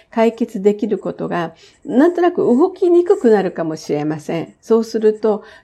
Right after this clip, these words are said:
今日という日が上手に使えなくなってしまうということにつながっていきます。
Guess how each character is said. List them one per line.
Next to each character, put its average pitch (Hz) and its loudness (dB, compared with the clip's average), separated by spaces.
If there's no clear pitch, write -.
今 339 2
日 339 -8
と 226 4
い 196 -2
う - -4
日 190 -10
が 165 -8
上 311 2
手 370 2
に 330 4
使 - -2
え 359 2
な 349 0
く 349 -4
な 330 2
っ 311 -6
て 214 2
し 208 -8
ま 185 -2
う 165 -4
と - -6
い 170 -2
う 175 -6
こ 180 -4
と 247 0
に 381 2
つ 285 -6
な 208 2
が 185 -4
っ 185 -16
て 170 -2
い 165 -6
き 170 -6
ま 165 -2
す。 - -20